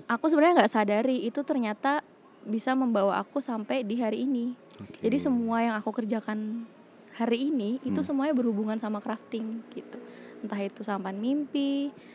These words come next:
Speaker 1: entah itu YouTube aku, atau, iya, sampan mimpi dan YouTube.
Speaker 2: Iya.
Speaker 1: <laughs> Iya.
Speaker 2: Tapi itu ada quotes yang pernah bilang kalau kamu mencintai ses-, eh,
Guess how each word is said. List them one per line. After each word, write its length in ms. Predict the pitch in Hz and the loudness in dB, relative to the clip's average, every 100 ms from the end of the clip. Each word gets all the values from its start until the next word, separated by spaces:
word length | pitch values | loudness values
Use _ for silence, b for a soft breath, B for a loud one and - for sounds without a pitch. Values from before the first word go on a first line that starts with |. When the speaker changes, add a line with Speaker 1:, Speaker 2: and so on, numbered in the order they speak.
| B | B
Speaker 1:
entah 220 | - 196 196 | -8 -6 -4
itu 220 | 190 202 | -4 -4
YouTube 400 | 214 214 - 226 | -6 -6 -8 -8
aku, 720 | 233 254 - 269 269 269 269 - - - - - - - | -6 -8 -2 0 2 2 -2 -6 -20 -20 -20 -20 -20 -18
atau, 720 | - 214 - 220 220 220 220 220 - - | -10 -10 -8 -6 -6 -6 -8 -12 -18 -8
iya, 240 | 254 247 | -2 -2
sampan 300 | - 226 220 | -2 -6 -4
mimpi 120 | 226 247 | -2 2
dan 120 | 240 | 2
YouTube. 280 | 208 - 220 | 2 0 4
Speaker 2:
Iya. 220 | 117 101 107 101 | 4 4 -2 -6
Speaker 1:
<laughs> 160 | - - | -8 -6
Iya. 140 | 220 202 | -6 -4
Speaker 2:
Tapi 240 | 208 123 165 170 - | 2 4 6 2 -4
itu 220 | - 123 160 | -2 4 6
ada 280 | 127 127 117 | 6 6 4
quotes 280 | 98 120 - | 6 2 4
yang 200 | 117 104 | 0 0
pernah 280 | 101 104 107 | -2 -2 -2
bilang 340 | 98 95 113 | 0 -2 -2
kalau 280 | 104 101 104 - - - | -2 -2 -4 -8 -20 -10
kamu 220 | - 104 107 | 0 4 4
mencintai 580 | 107 104 98 - 101 101 | 4 2 0 4 4 4
ses-, 280 | - 98 - | -2 -10 -2
eh, 260 | 110 104 | 0 2